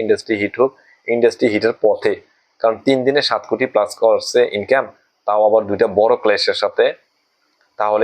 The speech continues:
এই সিনেমাটা কত দূর যাইব? সামনে তো পড়ে রয়েছে দিনগুলা। তো আশা করি, আহ, বক্স অফিস কালেকশনটা আপনাদের কাছে শেয়ার করে আমারও ভালো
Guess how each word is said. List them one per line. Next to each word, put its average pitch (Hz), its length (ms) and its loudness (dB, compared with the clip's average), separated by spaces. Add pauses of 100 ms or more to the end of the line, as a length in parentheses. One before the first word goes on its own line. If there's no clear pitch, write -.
এই 107 100 0
সিনেমাটা 104 320 0 (160)
কত 120 120 2 (160)
দূর 101 120 -4 (100)
যাইব? 98 180 0 (840)
সামনে 101 260 -4
তো 107 120 -4
পড়ে 110 220 2
রয়েছে 95 260 -6
দিনগুলা। 90 340 -2 (1400)
তো - 40 -10 (100)
আশা 113 180 -2
করি, 131 140 4 (220)
আহ, 92 320 0 (460)
বক্স 101 200 0
অফিস 104 180 -4
কালেকশনটা 107 440 -2
আপনাদের 110 260 -2
কাছে 107 200 0
শেয়ার 98 160 0
করে 113 180 0
আমারও 107 200 2
ভালো 104 120 2